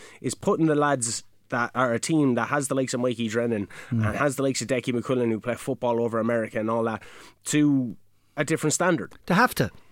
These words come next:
Speaker 2: They have to. And, and the thing about it is, they're getting so big now, and Thomas Down is so big, they just need to get things right in the pitch. So do Comer. And they will eventually, you know, things come full circle. Things will come good. But at the moment,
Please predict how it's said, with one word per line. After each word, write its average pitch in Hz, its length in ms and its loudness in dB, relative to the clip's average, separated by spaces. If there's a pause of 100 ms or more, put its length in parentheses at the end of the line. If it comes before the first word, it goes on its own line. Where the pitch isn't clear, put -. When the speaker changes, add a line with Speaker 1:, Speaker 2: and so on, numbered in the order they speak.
(300)
Speaker 2:
They 208 80 -2
have 240 160 2
to. - 180 0
And, 180 260 2
and 185 140 4
the 190 60 0
thing 302 220 2
about 202 280 4
it 143 60 2
is, 139 220 2 (420)
they're 185 120 4
getting 247 280 2
so 196 200 4
big 151 240 2
now, 127 380 2
and 135 340 4 (100)
Thomas 185 300 4
Down 160 200 4
is 135 80 0
so 147 160 4
big, 139 220 2
they 175 120 6
just 175 160 2
need 170 140 4
to - 40 -6
get 151 140 4
things 135 180 2
right 139 140 4
in - 60 -4
the 117 80 0
pitch. 120 200 0
So 190 160 4
do 151 100 2
Comer. 120 540 2
And 185 160 4
they 233 60 4
will 311 240 6
eventually, 202 400 4
you 143 100 2
know, 190 160 4 (360)
things 277 200 -2
come 151 140 0
full 135 160 0
circle. 127 360 -2
Things 202 260 -4
will 180 100 4
come 139 160 0
good. 135 140 0
But 190 140 -2
at - 140 2
the 220 60 4
moment, 180 480 2